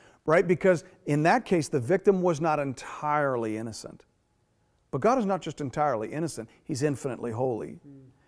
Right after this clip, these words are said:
Speaker 1: And so again, the, the multiplying factor there is, is infinite, and, and, and therefore the guilt is exponential.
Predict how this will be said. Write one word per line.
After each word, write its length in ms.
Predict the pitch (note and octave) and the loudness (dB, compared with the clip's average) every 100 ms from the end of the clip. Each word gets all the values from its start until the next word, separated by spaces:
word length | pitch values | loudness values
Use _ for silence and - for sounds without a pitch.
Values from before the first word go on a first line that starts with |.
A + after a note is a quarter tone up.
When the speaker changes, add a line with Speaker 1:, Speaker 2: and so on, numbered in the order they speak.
| _ | _
Speaker 1:
And 120 | C3+ B2+ | -6 2
so 180 | E3+ | 4
again, 540 | C#3+ B2+ A3+ F3 C3+ C3 _ _ - | 4 4 4 4 0 -6 _ _ 2
the, 180 | D3 - - | 2 2 -2
the 100 | D#3 | 2
multiplying 880 | D3 D#3 F3+ G#3+ G#3 F3+ F3+ D3 C3+ | 2 4 4 4 2 4 6 4 2
factor 680 | A#2+ - - G#3+ F#3+ E3 C3+ | -6 -4 4 4 2 0 0
there 460 | A#2 A2+ A2+ A2+ - | 0 0 0 -2 -4
is, 340 | C3 A#2+ - - | -4 -4 -6 -6
is 220 | B2 A2+ - | -6 -6 -4
infinite, 520 | D3+ D3+ C3 A2 - _ _ _ - | -2 -2 -6 -8 -10 _ _ _ -6
and, 140 | B2+ - | -6 -4
and, 180 | C3 C3+ | -6 -4
and 120 | C#3 C3+ | -2 0
therefore 300 | C3 C#3+ A#2+ | 2 0 -2
the 60 | |
guilt 260 | A2+ A#2+ G#2+ | -2 -4 -4
is 100 | A2+ | -8
exponential. 640 | A2 - G#2+ G#2 - A#2 | -8 -8 -8 -8 -10 -12